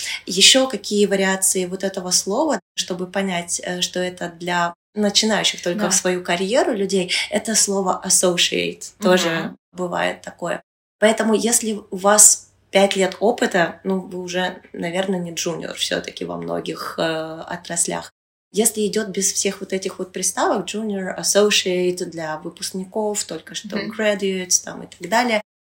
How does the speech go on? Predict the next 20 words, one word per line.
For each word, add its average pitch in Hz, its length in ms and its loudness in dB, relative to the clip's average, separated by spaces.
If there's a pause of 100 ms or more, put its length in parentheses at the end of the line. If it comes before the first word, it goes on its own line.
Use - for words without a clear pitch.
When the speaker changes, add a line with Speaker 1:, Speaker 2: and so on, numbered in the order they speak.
(140)
Speaker 1:
зачастую 190 560 4
это 247 220 0
и 226 80 -2
будет 247 360 -4
вот - 120 -14
этот 175 300 -6
вот 165 200 -12
middle. 160 300 -4 (520)
Speaker 2:
Ну, 226 300 6
не 254 140 6
во 254 100 2
всех 277 360 2
индустриях, 240 600 0
Speaker 1:
А - 40 -18
Speaker 2:
кстати. - 420 0
Speaker 1:
каких? 196 240 -2 (420)
Speaker 2:
Вот, 214 200 6
допустим, 233 800 4
в 196 960 2
машиностроении, 214 1160 4